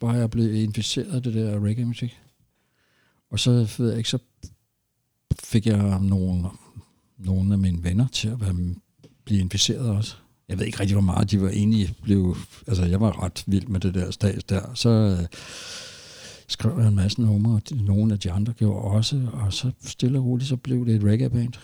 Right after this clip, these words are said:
Og, øh, vi hed alt muligt mærkeligt i en lang periode, indtil nogen, ja, det er en lang historie, men altså, det er jo sådan set det, sådan det startede. Og, øh, og så begyndte vi at,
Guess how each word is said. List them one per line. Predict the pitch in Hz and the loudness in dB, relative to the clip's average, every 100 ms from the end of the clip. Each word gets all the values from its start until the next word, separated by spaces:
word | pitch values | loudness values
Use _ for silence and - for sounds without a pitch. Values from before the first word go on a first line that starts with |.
| - - _ _ _ _ _ - - | -20 -20 _ _ _ _ _ -20 -10
Og, | 107 95 95 92 | -2 0 2 0
øh, | 92 | 0
vi | |
hed | 95 110 117 | 2 2 2
alt | 107 | 0
muligt | 139 113 | 2 2
mærkeligt | 92 95 - 143 120 | 2 0 -4 -4 0
i | |
en | 110 101 95 | 2 2 0
lang | 95 - | -2 0
periode, | 123 107 101 123 117 | 0 2 2 0 0
indtil | 110 - 120 | -2 -2 0
nogen, | 110 110 127 110 - _ 110 | 2 2 0 -4 -12 _ -12
ja, | 90 - - | -12 -12 -4
det | 170 | 0
er | |
en | 135 | 0
lang | 120 | 0
historie, | 131 - 120 - | -2 -4 -4 0
men | 131 120 | 2 2
altså, | 113 110 - - - - - - - _ - | 2 0 -4 -16 -16 -14 -16 -20 -20 _ -4
det | |
er | |
jo | 143 | -2
sådan | 160 - | 0 0
set | 143 - - | -2 -4 0
det, | 127 - | 0 0
sådan | - 175 | -2 -4
det | - | -6
startede. | - 107 107 127 123 _ _ _ _ - _ _ _ - | 0 2 4 0 -4 _ _ _ _ -20 _ _ _ -2
Og, | 101 98 92 | 0 2 2
øh, | 90 90 87 85 90 92 - _ _ _ - | 0 -2 -4 -8 -12 -14 -20 _ _ _ -8
og | |
så | - | -4
begyndte | - 131 - 123 | 0 0 0 0
vi | |
at, | 117 | 2